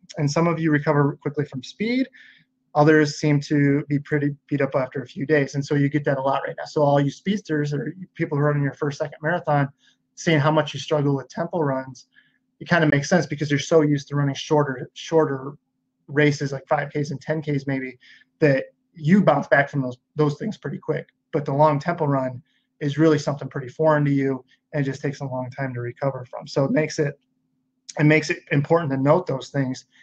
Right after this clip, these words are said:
and then you can really determine how far you can space those things out. So, um, in short, some workouts may only take a, a day or two. Others might take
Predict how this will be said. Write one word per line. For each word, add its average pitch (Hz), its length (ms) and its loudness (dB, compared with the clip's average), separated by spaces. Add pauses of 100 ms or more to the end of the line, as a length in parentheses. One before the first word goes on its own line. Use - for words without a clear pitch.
(220)
and 143 160 4
then 143 380 4
you 139 120 -2
can 143 160 2
really 135 200 0
determine 131 500 -6
how 143 160 0
far 143 180 -6
you 123 140 -8
can 139 100 -8
space 131 320 -8
those 147 200 -8
things - 220 -8
out. 135 240 -6
So, 143 220 0 (440)
um, 151 480 4 (2000)
in 185 100 4
short, 214 300 4
some 180 160 2
workouts 175 400 4
may 165 120 2
only 156 160 0
take 147 160 -8
a, 143 60 -10 (180)
a 147 80 -2
day 147 160 2
or 160 100 4
two. 151 420 -2 (920)
Others 151 280 4
might 139 220 -2
take 135 260 -6